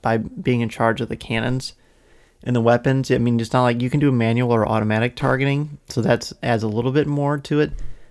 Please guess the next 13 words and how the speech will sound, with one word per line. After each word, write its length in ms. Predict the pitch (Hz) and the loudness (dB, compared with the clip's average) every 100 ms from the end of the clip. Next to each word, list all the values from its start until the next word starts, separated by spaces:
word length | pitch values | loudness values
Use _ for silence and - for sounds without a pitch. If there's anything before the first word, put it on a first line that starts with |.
| _ - | _ 0
Basically, 280 | 147 139 | 2 4
you 60 | 120 | 2
just 160 | 113 - | 2 0
keep 200 | 117 - | -4 -2
pushing 340 | 120 107 113 | -2 -2 -4
a 60 | 104 | -2
button. 260 | 101 107 | 0 -2
It's 120 | 107 - | -2 -2
not 60 | |
like 180 | 113 110 | -2 -2
you 100 | 113 | -4
hold 320 | 101 107 104 - | -2 -2 -2 -2
a 240 | 101 - | -4 -6